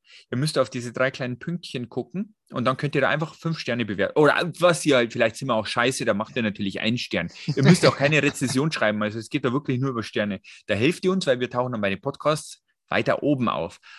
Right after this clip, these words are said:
Und natürlich auf Abonnieren klicken, dann seht ihr immer, wenn die neue Folge da ist.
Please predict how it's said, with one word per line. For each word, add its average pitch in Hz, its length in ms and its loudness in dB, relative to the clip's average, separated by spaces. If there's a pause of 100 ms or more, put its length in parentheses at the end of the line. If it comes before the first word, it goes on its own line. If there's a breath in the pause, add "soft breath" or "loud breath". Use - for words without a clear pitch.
(140 loud breath)
Und 190 240 2
natürlich 160 460 0
auf 135 100 -2
Abonnieren 120 460 -2
klicken, - 320 -6
dann 98 120 0
seht 113 200 -4
ihr 107 80 -4
immer, 104 160 -2
wenn 92 100 -6
die 87 80 -8
neue 87 220 -8
Folge 107 340 0
da 85 160 -2
ist. 95 260 -6